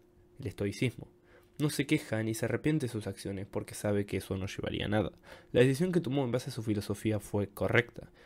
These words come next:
por eso no se arrepiente de haber salido perjudicado. Luego de enterrar al hombre, Thorfinn le pregunta que si él había escapado de Inglaterra para correr de la guerra y el odio que hacía la gente que quería escapar de aquí. Al no recibir una respuesta de su padre,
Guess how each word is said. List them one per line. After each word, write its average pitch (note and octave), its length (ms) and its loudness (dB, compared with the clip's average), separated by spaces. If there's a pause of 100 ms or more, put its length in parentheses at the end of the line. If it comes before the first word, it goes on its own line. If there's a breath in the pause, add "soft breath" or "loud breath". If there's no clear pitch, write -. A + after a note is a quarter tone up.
(100)
por B2+ 140 2
eso C3 120 2
no C3 120 2
se B2+ 100 2
arrepiente A2 560 2
de G2+ 80 -2
haber G2+ 160 2
salido G2 420 -2
perjudicado. - 580 -4 (500)
Luego D3+ 160 6
de C#3 60 2
enterrar A#2 280 2
al A2+ 160 6
hombre, A2 320 0 (340)
Thorfinn A2 600 2
le A2 140 -2
pregunta A2 600 0
que - 100 -4
si - 140 0
él C#3 80 2
había C3+ 160 4
escapado A#2 400 2
de G#2 80 4
Inglaterra G2+ 560 0
para G2 200 -2
correr G#2+ 380 0
de G2+ 120 0
la G2 80 0
guerra G2+ 340 0
y G2 80 0
el G2 100 -2
odio G#2 440 -2 (340 soft breath)
que - 80 0
hacía C3 320 4
la A2+ 80 2
gente G#2+ 520 0
que G2 140 -4
quería G#2+ 340 2
escapar F2+ 440 -6
de - 80 -8
aquí. G2 300 -6 (680)
Al G#2 200 0
no A#2 100 4
recibir A2 480 2
una G#2+ 140 2
respuesta G#2 460 -2
de G2+ 100 0
su - 140 -12
padre, G#2 440 0